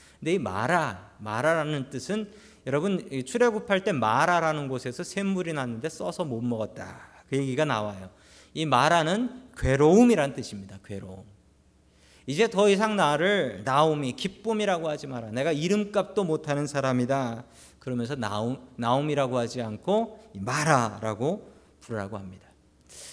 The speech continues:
여러분의 인생을 지금 한번 생각해 보십시오. 여러분의 인생은 지금 나오미의 인생입니까? 여러분, "나는 나오미입니다."라고 이야기하실 수 있는 인생이십니까? 아니면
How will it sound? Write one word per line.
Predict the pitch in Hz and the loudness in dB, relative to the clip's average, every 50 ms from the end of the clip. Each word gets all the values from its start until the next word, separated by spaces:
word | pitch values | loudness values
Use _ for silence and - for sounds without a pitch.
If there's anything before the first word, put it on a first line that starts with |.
| - - - _ _ _ _ - | -20 -20 -20 _ _ _ _ 0
여러분의 | - 160 196 208 226 240 233 | 2 4 4 6 6 6 6
인생을 | 220 202 226 220 220 214 | 6 6 4 4 2 2
지금 | 185 202 202 196 | 2 2 4 4
한번 | 196 190 190 196 196 | 4 4 4 4 2
생각해 | 190 208 196 190 190 180 185 180 160 | 2 0 2 2 2 2 0 -2 -2
보십시오. | 143 147 135 123 113 - - 139 123 113 | 0 -2 -2 -4 -8 -8 -6 -4 -2 -2
여러분의 | 120 131 147 160 156 180 180 180 175 | 0 0 0 0 0 0 0 0 0
인생은 | 160 147 - 160 151 160 180 190 170 127 110 - | -2 -2 -2 -2 0 0 0 0 0 -2 -4 -8
지금 | - - 135 151 123 98 | -8 -6 -4 -4 -4 -4
나오미의 | 98 104 104 113 127 160 185 208 202 202 202 202 202 202 185 - | -4 -2 0 2 2 4 4 2 2 2 2 2 0 0 -2 -4
인생입니까? | 143 139 135 175 170 151 139 127 117 110 - - 104 95 92 92 87 - _ _ _ _ 110 | -6 -6 -4 -4 -4 -4 -4 -4 -4 -6 -6 -10 -10 -10 -12 -14 -18 -20 _ _ _ _ -8
여러분, | 110 120 117 139 143 143 - - - - - _ | -6 -4 -4 -4 -6 -6 -10 -16 -20 -20 -12 _
"나는 | 120 127 139 156 160 | -2 0 2 2 2
나오미입니다."라고 | 135 110 117 120 135 156 170 165 160 160 156 151 139 139 135 135 131 127 127 123 120 117 110 104 110 123 131 165 170 | 2 4 4 4 2 2 2 2 2 2 2 2 4 4 4 6 4 4 4 2 2 0 0 0 0 0 0 0 0
이야기하실 | 160 156 151 147 143 151 147 139 - 160 | 2 2 2 2 2 0 -2 -2 -4 -6
수 | - - | -8 -6
있는 | 175 165 151 | -4 -2 -2
인생이십니까? | 135 127 123 143 139 135 131 120 - 123 113 107 107 - - 101 98 95 - - _ _ - _ _ _ | 0 0 0 -2 -2 -2 -2 -2 -2 -4 -4 -4 -6 -10 -12 -14 -14 -14 -16 -20 _ _ -20 _ _ _
아니면 | 120 127 143 147 151 160 160 160 151 131 | -2 -2 0 0 0 -2 -2 -2 -4 -6